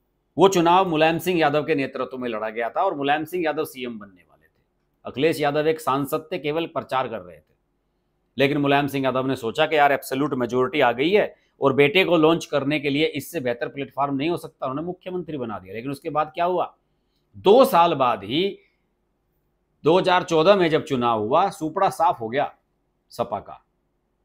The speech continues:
केवल चार पांच सीटें जीत कर आए, वही परिवार वाली सीटें। फिर उसके बाद अखिलेश यादव ने अगला चुनाव फेस किया दो हज़ार सत्रह का,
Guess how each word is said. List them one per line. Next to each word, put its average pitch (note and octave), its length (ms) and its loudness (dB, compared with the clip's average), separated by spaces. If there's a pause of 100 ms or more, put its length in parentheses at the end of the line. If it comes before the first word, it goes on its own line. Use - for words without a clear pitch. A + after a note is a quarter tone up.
केवल C#3+ 260 0
चार D3 280 4
पांच D3 220 0
सीटें C#3 280 -6
जीत A2+ 260 -10
कर G2 100 -10
आए, F2 100 -16
वही A2+ 180 -2
परिवार A#2 400 -4
वाली F2+ 240 -14
सीटें। - 320 -20 (680)
फिर F#3 140 8
उसके G#3 220 4
बाद E3+ 220 6
अखिलेश D3 380 0
यादव C#3 400 2 (220)
ने D3+ 220 0
अगला D3 260 4
चुनाव C#3 380 2
फेस C3+ 220 -2
किया C3 200 -4
दो A#2 140 -4
हज़ार B2 200 0
सत्रह - 340 -16
का, - 200 -20